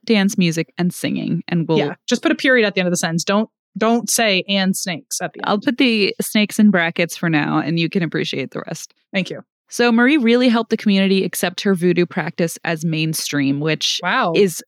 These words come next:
Speaker 1: hard to believe back then when things were more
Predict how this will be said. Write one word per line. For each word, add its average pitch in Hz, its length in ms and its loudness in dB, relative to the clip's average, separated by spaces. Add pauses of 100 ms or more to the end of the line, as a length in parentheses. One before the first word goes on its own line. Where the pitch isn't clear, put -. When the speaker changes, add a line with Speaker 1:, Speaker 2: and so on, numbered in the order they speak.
Speaker 1:
hard 254 260 2
to 214 60 2
believe 165 640 2 (500)
back 165 360 -2
then 180 440 2
when 165 140 2
things 160 260 -2
were 165 80 2
more 170 360 2